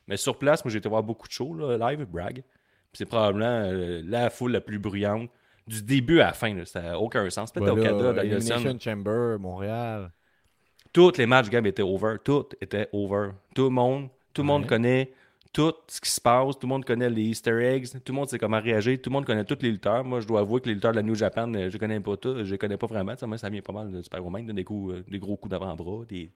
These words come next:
Speaker 1: chops.
Speaker 2: Ok.
Speaker 1: Des coups d'avant-bras,
Speaker 2: J'allais dire, je pensais
Speaker 1: des
Speaker 2: que t'allais
Speaker 1: chops.
Speaker 2: dire, ils se ressemblent tous.
Speaker 1: <laughs> Non.
Speaker 2: Comme là, ça va,
Speaker 1: Ils ont,
Speaker 2: ça
Speaker 1: ils
Speaker 2: va
Speaker 1: ont le
Speaker 2: mal,
Speaker 1: même
Speaker 2: là.
Speaker 1: style de lutte, mettons, là.
Speaker 2: Ben, Chris, on en parlera, là, quand on sera dans le dossier Forbidden Door complètement, là, mais il s'est donné de la chop, là.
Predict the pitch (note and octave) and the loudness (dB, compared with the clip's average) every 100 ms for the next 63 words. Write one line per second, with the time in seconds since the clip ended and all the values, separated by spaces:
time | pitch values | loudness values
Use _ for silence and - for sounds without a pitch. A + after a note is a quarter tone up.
0 | - A2 A2+ _ _ G#2 G2 G2 G2 - | -10 -10 -10 _ _ -20 -16 -16 -16 -12
1 | F#2 G2 F#2 F2 G2 G2+ G2+ G#2+ G#2 A2 | -10 -6 -6 -6 -4 -2 -2 -4 -6 -6
2 | F#2+ A#2+ A2 A2+ B2+ A2+ C3 A#2 A#2 - | -2 0 0 0 -2 -4 -6 -8 -8 -6
3 | C3+ C#3+ - - - - - - D3 G2 | -8 -8 -14 -16 -16 -12 -6 -4 -4 -4
4 | G#2 A2 A2 F#2+ - G2 F#2+ F#2 A#2+ A2+ | -2 0 2 0 -2 -4 -4 0 2 2
5 | A#2 - A2 - C3+ C#3 C3+ D#3+ A#2+ A2 | 2 2 4 2 0 -2 0 0 4 2
6 | G#2 C3+ D3+ D3+ F3 G3 G3+ - - _ | 2 0 -2 0 0 -2 -6 -8 -20 _
7 | C3 A2+ G2+ C#3+ C3+ C3 B2 A#2+ A#2+ A2 | 0 0 -2 -4 -2 0 0 0 0 0
8 | D#3 F3+ A2+ G2 F2+ G#2+ G2+ F#2+ A2+ G#2+ | 0 2 2 0 -4 -4 -4 -4 -4 -4
9 | G#2 A2+ G#2 - A#2 A#2+ G#2+ G#2 G#2 A2 | -2 -2 -2 -4 -2 0 0 -2 -2 0
10 | G#2+ A2 G#2+ - A#2 A2 F2+ F2 F2 F2+ | 0 -2 -8 -6 -6 -6 -8 -10 -12 -12
11 | - G#2 G#2+ A#2 G#2+ A2+ G2 F#2 | -10 -6 -4 -2 -4 -4 -8 -10